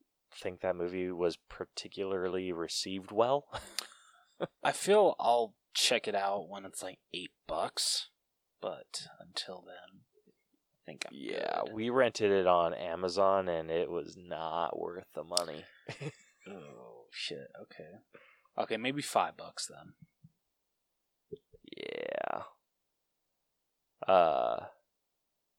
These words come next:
Speaker 1: but yeah, I think that, like, I haven't done a whole lot of research into the Valiant comics or the Valiant universe,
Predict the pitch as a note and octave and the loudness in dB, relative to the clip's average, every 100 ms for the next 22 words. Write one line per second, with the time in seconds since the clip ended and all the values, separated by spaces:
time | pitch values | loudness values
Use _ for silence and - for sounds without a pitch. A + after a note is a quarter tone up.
0 | _ _ _ _ - G#2 - A#2 - B2+ | _ _ _ _ -6 -2 4 6 6 6
1 | F3+ E3 - D#3 C#3 C3 - - C#3+ C3 | 4 0 2 6 6 4 -2 0 4 4
2 | A#2+ D3+ D#3+ D#3+ D3 A#2 - G#2 A2 A2 | 4 0 0 2 2 2 2 4 8 6
3 | G2 F#2+ F#2+ - A#2+ A#2+ - A2+ - A2 | 4 0 0 2 0 0 -6 -6 -2 0
4 | G#2 G2+ F2 F#2 F#2+ G#2 G2+ G2 - - | 2 2 4 6 6 4 0 -2 -6 -10
5 | - _ - G2+ G2+ G#2+ - - G2+ F2 | -12 _ -4 2 2 0 -2 2 2 2
6 | E2+ - - G#2 F2+ F#2 F#2 F2 F2+ F#2 | -2 -10 2 6 6 4 -2 -6 -6 -4
7 | G2 A2+ B2 A#2+ - | 0 0 0 -4 -8